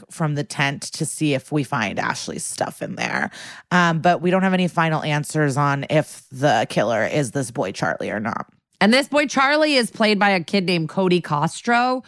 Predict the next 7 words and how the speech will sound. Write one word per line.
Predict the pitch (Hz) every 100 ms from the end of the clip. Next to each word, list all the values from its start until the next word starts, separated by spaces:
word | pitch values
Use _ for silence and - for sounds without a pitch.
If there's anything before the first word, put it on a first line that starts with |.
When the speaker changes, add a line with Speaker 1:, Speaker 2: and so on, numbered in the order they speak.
| - _
Speaker 2:
who | - 220
I | 196 240
recognize | 247 226 214 196 196 185 165
from | 196 175
Mare | 175 165
of | 151
Easttown. | 156 - - 120 98 80